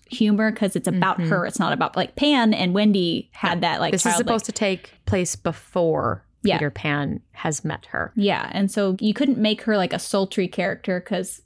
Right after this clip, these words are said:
Speaker 1: you're rebranding her for children and making her the main
Speaker 2: Yeah.
Speaker 1: character in it. So I think they really, they made her very selfish.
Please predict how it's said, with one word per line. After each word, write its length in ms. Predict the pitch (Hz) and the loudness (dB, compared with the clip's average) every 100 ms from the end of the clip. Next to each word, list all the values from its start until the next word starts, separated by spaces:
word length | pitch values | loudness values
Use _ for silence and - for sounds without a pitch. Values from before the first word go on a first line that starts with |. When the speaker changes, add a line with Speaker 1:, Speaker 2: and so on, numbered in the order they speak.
| _ | _
Speaker 1:
you're 200 | 185 175 - - | -4 -4 -6 -2
rebranding 500 | 185 127 160 - 185 | 0 0 -2 -2 -4
her 120 | 185 | -6
for 200 | - 175 | -6 -8
children 460 | - 262 240 220 | -2 0 2 2
and 80 | 190 | 0
making 240 | 175 175 185 | -2 -2 -2
her 100 | 180 | -2
the 80 | 175 | -4
main 200 | - 453 | -2 0
Speaker 2:
Yeah. 60 | |
Speaker 1:
character 340 | 403 277 262 226 | 2 2 0 -2
in 120 | 196 | 0
it. 180 | 185 - _ _ | -4 -10 _ _
So 160 | - 240 | -2 0
I 100 | 233 | 2
think 220 | 247 262 | 2 2
they 120 | 254 | 2
really, 640 | 214 214 226 233 226 214 - _ _ | 2 2 2 2 0 -2 -8 _ _
they 120 | - 208 | 2 6
made 340 | 208 220 233 | 6 4 2
her 220 | 240 247 | 2 2
very 760 | 214 202 196 190 190 185 196 - _ _ | 2 2 2 2 2 2 -2 -10 _ _
selfish. 720 | - 185 175 180 170 - | -2 -2 0 0 -2 -6